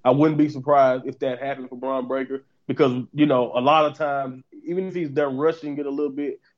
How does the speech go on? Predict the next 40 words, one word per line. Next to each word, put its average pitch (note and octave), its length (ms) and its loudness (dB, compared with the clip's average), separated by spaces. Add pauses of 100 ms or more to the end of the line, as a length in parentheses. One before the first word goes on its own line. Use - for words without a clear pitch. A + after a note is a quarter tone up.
I C3+ 140 4 (180)
just, F3+ 280 -4
it F3+ 40 -2
just D3 200 -4
wouldn't E3 260 6
shock E3+ 260 2
me. C3+ 120 -6
He's D3 160 -8
just D#3 160 -10
such C3+ 160 -4
a D3 60 -6
W D3+ 260 -2
W D3+ 220 -2
E D3+ 40 -10
guy. C#3 300 0 (260)
He C#3+ 120 0
has D#3+ 260 6
the D3+ 80 2
move D#3+ 400 2
set, D3+ 320 0
you D3 80 -4
know, C#3 160 0
borrowing D3 500 4
not C#3+ 160 0
only D3+ 160 -2
from D3 260 -14
Uncle C#3 280 -6
and C#3 80 -10
his C3+ 100 -8
dad, C3+ 280 2
but B2 100 -10
just - 180 -14 (220)
the C#3 80 6
raw C#3 320 8
athleticism C#3+ 800 -4
and C3 180 -4
explosiveness C3+ 800 -4
in C3+ 100 0
the B2+ 80 2
ring. C3+ 460 2